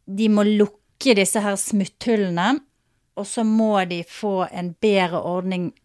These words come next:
for at disse store selskapene skal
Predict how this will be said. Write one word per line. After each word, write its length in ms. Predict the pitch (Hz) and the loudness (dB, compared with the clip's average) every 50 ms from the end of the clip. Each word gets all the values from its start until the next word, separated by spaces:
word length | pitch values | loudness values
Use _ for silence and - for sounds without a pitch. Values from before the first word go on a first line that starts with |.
| _ _ _ _ _ _ - - | _ _ _ _ _ _ -20 -18
for 340 | - - - 202 185 165 - | -10 -4 -2 0 0 -2 -4
at 100 | - - | -10 -12
disse 240 | - 185 180 - - | -10 -10 -10 -8 -8
store 320 | 190 - - 185 170 170 180 | -10 -10 -8 -8 -6 -6 -6
selskapene 640 | - - 165 165 - - 180 170 - 165 160 165 | -6 -8 -8 -8 -8 -8 -10 -10 -8 -10 -10 -10
skal 240 | 165 - - 180 170 | -10 -10 -8 -8 -8